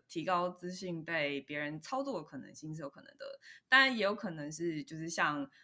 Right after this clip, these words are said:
呃，我觉得这个 Web三点零有一点是乌托邦啊，就是没有一个中央集权的管制的机构，然后但是大家都可以就是自动自发的，或是去协助别人去，呃，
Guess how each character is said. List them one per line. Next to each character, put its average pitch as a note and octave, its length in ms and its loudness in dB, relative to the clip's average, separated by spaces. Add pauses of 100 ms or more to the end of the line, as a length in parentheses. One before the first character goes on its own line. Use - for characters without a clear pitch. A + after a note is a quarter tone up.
(160)
呃， D3 420 -4
我 F#3 120 -2
觉 A3 120 0
得 C#4+ 140 8
这 C#4+ 140 2
个 G3 160 4
Web F#3+ 160 0
三 E3 240 -4
点 F#2+ 180 -6
零 C#2 180 -10
有 D#3 140 -6
一 F3 60 -6
点 D3+ 200 -6
是 D#3 200 -8
乌 E3 180 -6
托 D#3 220 -8
邦 D3 180 -4
啊， C#2+ 160 -6
就 - 100 -16
是 D#3+ 120 -8
没 E3+ 120 -6
有 E3+ 120 -4
一 D3+ 40 -4
个 C#3+ 80 -6
中 E3 260 -10
央 E3 300 -6 (280)
集 - 200 -10
权 C3+ 400 -8 (140)
的 D#3 380 -8 (120)
管 C3+ 240 -8
制 F3 200 -8
的 - 100 -8
机 C#3 260 -10
构， - 340 -8
然 - 100 -14
后 C#3 320 -8 (260)
但 D#3+ 140 -2
是 D#3 120 -4
大 D#3 120 4
家 D#3 160 4
都 D#3+ 120 -4
可 D#3 180 -10
以 C3 180 -6
就 C#3 140 -14
是 C3+ 540 -8
自 B3 120 -12
动 A3 200 -2
自 F#3+ 160 -6
发 D3+ 240 0
的， - 320 -8
或 D3 120 -10
是 C#3 280 -6
去 C#3 500 -6
协 - 260 -6
助 A#3+ 140 -4
别 D3+ 200 0
人 C#3 120 -2
去， C#3+ 440 -6
呃， C3 360 -8